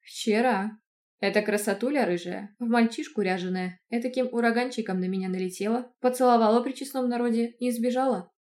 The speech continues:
«Опозорила. А слушать постыдные насмешки от медведя оставила одного». И, замолчав, получил долю усмешек от окружающих. А тут еще и добрая племянница,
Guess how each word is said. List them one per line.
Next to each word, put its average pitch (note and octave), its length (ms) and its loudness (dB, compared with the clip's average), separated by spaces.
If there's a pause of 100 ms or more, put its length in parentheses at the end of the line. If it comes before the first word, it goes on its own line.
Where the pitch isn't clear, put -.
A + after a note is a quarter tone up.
(460)
«Опозорила. A3 840 4 (320)
А A3+ 140 4
слушать D#4+ 600 0
постыдные C#4 580 0
насмешки A#3 540 0
от G3+ 120 -4
медведя G#3 440 0
оставила G3+ 440 -4
одного». G#3 680 0 (1000)
И, A#3 100 2
замолчав, A3 600 0
получил G3+ 440 -6
долю G3 300 -6
усмешек A3 560 -6
от A#3 100 -8
окружающих. F#3+ 720 -10 (1160)
А A3+ 100 0
тут D#4+ 200 -6
еще C#4 320 -2
и B3 40 2
добрая A#3 340 0
племянница, A3+ 760 -6